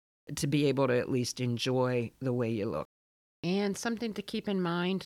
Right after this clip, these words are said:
with total hair loss, whether it's chemo and some forms of alopecia,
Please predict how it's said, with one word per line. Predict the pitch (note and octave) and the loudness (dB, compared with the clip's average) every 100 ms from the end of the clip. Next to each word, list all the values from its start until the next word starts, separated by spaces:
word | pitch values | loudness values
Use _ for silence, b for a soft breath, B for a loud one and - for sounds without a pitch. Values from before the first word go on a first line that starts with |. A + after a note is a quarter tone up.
| - | -8
with | C3 D3+ D#3+ F3+ - - | -2 2 2 0 -8 -8
total | - E3 G3 F#3+ | -2 0 2 0
hair | D#3 E3+ F3 | 0 0 0
loss, | D3+ D#3+ F#3 F#3 - | 0 0 0 -4 -4
whether | D3+ B2+ B2 | -4 -2 -2
it's | - - | -4 -8
chemo | - F3 D#3 D#3+ F3+ F3 | -6 -4 -2 -2 -2 -4
and | - C3 | -4 -4
some | - E3 | -4 -6
forms | E3+ - E3+ E3 | -4 -4 -2 -2
of | D3 D3 - | -4 -6 -4
alopecia, | B2 D3 D#3 - - D3+ - D#3 F#3 | -2 -2 -4 -6 -6 -4 -4 -4 -4